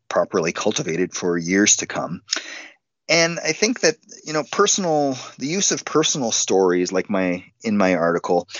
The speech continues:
interwoven into the grand narratives of the Revolutionary era, era,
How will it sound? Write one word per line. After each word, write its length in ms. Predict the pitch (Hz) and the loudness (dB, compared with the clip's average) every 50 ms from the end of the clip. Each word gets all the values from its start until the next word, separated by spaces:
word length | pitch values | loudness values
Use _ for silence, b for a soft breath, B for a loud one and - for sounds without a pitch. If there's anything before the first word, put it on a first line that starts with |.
| B B B _ | B B B _
interwoven 840 | 135 135 131 131 131 120 110 110 110 110 120 120 120 120 117 120 113 | 2 2 4 4 4 4 6 6 6 6 4 2 0 0 0 0 -2
into 480 | 101 107 113 117 - - 120 113 110 | -2 -2 -2 -2 0 0 2 2 2
the 100 | 95 95 | 2 0
grand 460 | 87 95 90 95 98 101 104 104 101 | -2 0 0 2 4 4 2 2 0
narratives 560 | 98 92 92 98 110 117 127 139 139 135 - - | 0 0 2 2 2 2 0 -2 -4 -4 -2 0
of 220 | 123 123 117 117 | 0 0 0 2
the 100 | 123 117 | 2 4
Revolutionary 800 | 117 123 120 113 123 127 131 - - - 117 110 110 113 113 110 | 6 6 4 4 4 0 0 0 -2 -2 -2 -2 -2 -2 0 0
era, 300 | 110 113 117 120 127 - _ _ - | 0 0 0 -2 -4 -6 _ _ 0
era, 320 | 110 117 131 139 147 151 | 2 2 2 2 -2 -6